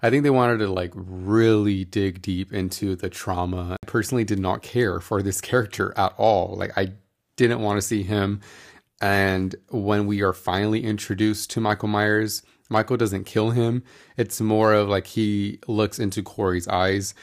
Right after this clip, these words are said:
and he transfers, like, evil tor-, okay, the way I get it, you guys can tell me if I'm wrong or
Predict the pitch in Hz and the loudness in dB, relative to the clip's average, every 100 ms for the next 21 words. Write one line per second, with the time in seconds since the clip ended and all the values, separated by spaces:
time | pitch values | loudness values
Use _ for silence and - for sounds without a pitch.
0 | - - 117 127 113 104 - - - 107 | -20 -6 0 0 0 -6 -14 -12 -2 0
1 | 151 - 143 120 107 101 101 - - 120 | 0 0 4 4 4 0 -6 -10 -8 -2
2 | 107 101 - - _ - 98 113 156 165 | -2 -4 -12 -20 _ -6 -4 -2 -2 -2
3 | 180 170 _ _ _ - - 160 - - | -4 -6 _ _ _ -10 -4 -2 -4 -14
4 | - _ - - 113 98 135 190 220 190 | -16 _ -4 0 0 2 2 2 0 0
5 | 185 160 160 156 - - - - - - | 0 0 0 0 -4 -14 -20 -20 -20 -20
6 | _ _ _ 151 165 151 143 - 117 101 | _ _ _ 0 4 6 4 2 -4 -2
7 | 107 101 - 87 87 85 85 87 - 101 | -2 -2 -4 -6 -4 -6 -6 -10 -8 -4
8 | 90 85 | -2 -2